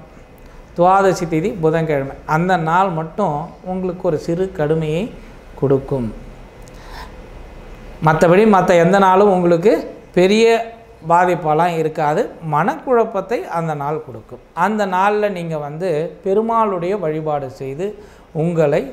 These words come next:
தகுநிலைப்படுத்திக் கொள்ளலாம். கண்டிப்பாக கடகராசியில் சந்திரன் நிலவும் பொழுது,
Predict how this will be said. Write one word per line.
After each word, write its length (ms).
தகுநிலைப்படுத்திக் 880
கொள்ளலாம். 420
கண்டிப்பாக 640
கடகராசியில் 960
சந்திரன் 480
நிலவும் 420
பொழுது, 340